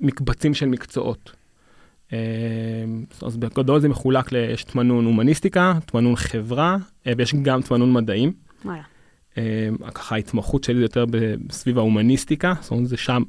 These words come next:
Speaker 1: בעיקר שם התנסיתי. אה, הומניסטיקה זה בעצם, אנחנו לוקחים מקבצים של מקצועות. אה,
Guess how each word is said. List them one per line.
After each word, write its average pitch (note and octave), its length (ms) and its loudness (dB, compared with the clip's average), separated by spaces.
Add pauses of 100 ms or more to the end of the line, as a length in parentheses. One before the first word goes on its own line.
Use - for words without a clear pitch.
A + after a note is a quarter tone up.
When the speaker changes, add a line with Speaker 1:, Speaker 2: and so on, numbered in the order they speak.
(180)
Speaker 1:
בעיקר D3 500 2
שם B2+ 220 -4
התנסיתי. E3 580 -6 (840)
אה, A#2+ 340 0 (240)
הומניסטיקה E3+ 600 2
זה C#3+ 100 2
בעצם, C#3 360 0
אנחנו B2+ 180 -4
לוקחים D#3 260 0
מקבצים C#3+ 360 0
של C#3+ 120 2
מקצועות. A#2+ 640 0 (260)
אה, A#2+ 60 -4